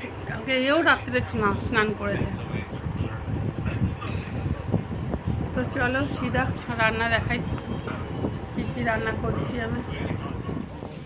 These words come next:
তেল চচ্চড়ি করবো, আর ওখানে একটু তেল আছে, আর এটা তো চিকেন ভিজানো আছে কিউব। তেল চচ্চড়ি করবো, আর এই যে কাতলা মাছ, আলু দিয়ে, পেঁপে দিয়ে, কাঁচকলা দিয়ে। আর আমার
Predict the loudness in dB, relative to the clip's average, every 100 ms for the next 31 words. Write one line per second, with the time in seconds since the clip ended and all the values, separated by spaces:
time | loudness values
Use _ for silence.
0 | -12 -14 -16 -16 -14 -14 -14 -6 -4 -2
1 | -4 -6 -4 -4 -2 -4 -4 -2 -2 -2
2 | -2 -4 -6 -6 -6 -4 -2 -2 -4 -6
3 | -6 -6 -6 -8 -8 -8 -8 -8 -6 -4
4 | -4 -4 -4 -4 -4 -6 -8 -8 -8 -6
5 | -6 -6 -8 -8 -8 -10 -10 -10 -12 -10
6 | -8 -6 -8 -8 -8 -6 -6 -4 -4 -6
7 | -8 -6 -6 -6 -6 -4 -4 -4 -6 -10
8 | -10 -12 -12 -12 -12 -12 -12 -12 -6 -4
9 | -2 -4 0 2 2 -2 -6 -4 -6 -6
10 | -8 -8 -10 -10 -6 -6 -4 -4 0 0
11 | 4 2 2 -4 -6 -2 -2 0 0 0